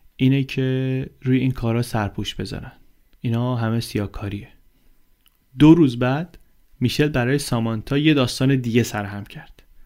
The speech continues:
گفت اون موقعی که خودشو کشت داشتم باهاش حرف می‌زدم. من شنیدم که از درد گریه می‌کنه. باید می‌دونستم که یه کاری باید بکنم. بعد سامانتا مثلاً بهش دلداری می‌داد که نه تقصیر تو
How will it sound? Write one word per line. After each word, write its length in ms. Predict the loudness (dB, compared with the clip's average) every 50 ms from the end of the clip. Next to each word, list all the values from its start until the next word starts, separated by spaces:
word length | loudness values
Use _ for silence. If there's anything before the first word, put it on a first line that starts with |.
| -20 -16 -6
گفت 300 | -2 0 0 0 -2 -2
اون 100 | 2 4
موقعی 320 | 4 4 4 4 2 0 0
که 140 | -2 -4
خودشو 360 | -2 0 -2 -2 -2 -4 -6 -4
کشت 180 | -4 -4 -4 -4
داشتم 320 | -6 -6 -6 -4 -4 -2
باهاش 200 | -2 -4 -4 -4
حرف 300 | -4 -2 -4 -4 -4 -6
می‌زدم. 380 | -8 -6 -6 -8 -10 -10 -12 -10
من 160 | -6 -6 -6 -4
شنیدم 460 | -4 -2 0 2 2 2 0 -2 -4
که 140 | -4 -4 -4
از 180 | -4 -4 -4
درد 320 | -4 -2 -2 -2 -4 -6 -6
گریه 320 | -6 -4 -4 -2 -2 -4
می‌کنه. 440 | -4 -6 -8 -10 -10 -10 -8 -8 -10 -14 -18 _ _ _ _ _ _ _ 0
باید 240 | 2 2 4 4 4
می‌دونستم 600 | 4 4 6 6 6 4 2 2 0 -2 -2 -2
که 140 | -2 0
یه 100 | 0 0
کاری 340 | 0 0 0 2 4 4 6
باید 280 | 4 4 2 0 0 -2
بکنم. 380 | -6 -6 -6 -10 -10 -10 -12 -18 _ _ _ _ _ _ _ _ -6
بعد 180 | -4 -4 -4 -2
سامانتا 460 | -4 -4 -4 -4 -4 -4 -6 -6 -6
مثلاً 280 | -6 -8 -8 -8 -8
بهش 240 | -6 -6 -8 -8 -8 -8
دلداری 420 | -8 -6 -6 -6 -6 -6 -6 -6
می‌داد 320 | -6 -6 -6 -8 -8 -10 -8
که 100 | -8 -6
نه 200 | -4 -4 -6 -6
تقصیر 460 | -8 -10 -12 -12 -14 -14 -12 -10 -10
تو 200 | -10 -10 -12 -14